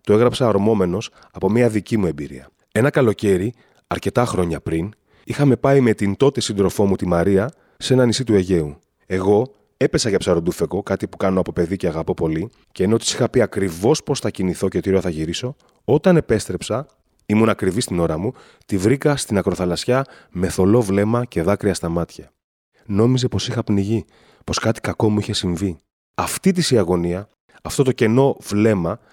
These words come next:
με οδήγησε να γράψω την ιστορία μιας γυναίκας που ψάχνει τον αγαπημένο της. Ήθελα να αποδώσω με κάποιο τρόπο κι εγώ φόρο τιμής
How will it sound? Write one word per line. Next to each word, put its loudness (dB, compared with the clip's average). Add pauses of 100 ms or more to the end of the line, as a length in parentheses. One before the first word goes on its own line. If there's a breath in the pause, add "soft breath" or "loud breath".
(120 soft breath)
με 0
οδήγησε 2
να 2
γράψω 2
την -4
ιστορία 2
μιας 2
γυναίκας -2 (220 soft breath)
που -10
ψάχνει 0
τον 0
αγαπημένο 0
της. -18 (360)
Ήθελα 2
να 4
αποδώσω 2
με 2
κάποιο 0
τρόπο 0
κι 0
εγώ 4
φόρο 2
τιμής 2